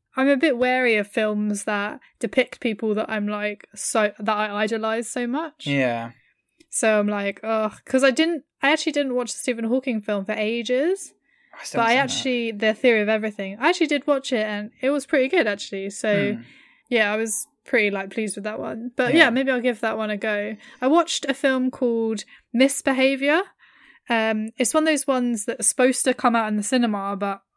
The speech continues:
Speaker 1: obviously it didn't because we're in lockdown. So
Speaker 2: Mm-hmm.
Speaker 1: it's like a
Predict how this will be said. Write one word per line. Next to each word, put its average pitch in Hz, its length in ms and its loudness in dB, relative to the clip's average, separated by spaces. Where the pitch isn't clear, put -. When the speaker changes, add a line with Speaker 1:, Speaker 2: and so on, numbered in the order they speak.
Speaker 1:
obviously 208 680 -4
it 220 140 0
didn't 202 300 -2
because 208 420 -6
we're 208 120 -2
in 202 60 -2
lockdown. 208 520 -2
So 208 220 -2
Speaker 2:
Mm-hmm. 208 140 -2
Speaker 1:
it's 247 140 -4
like 220 180 -4
a 202 180 2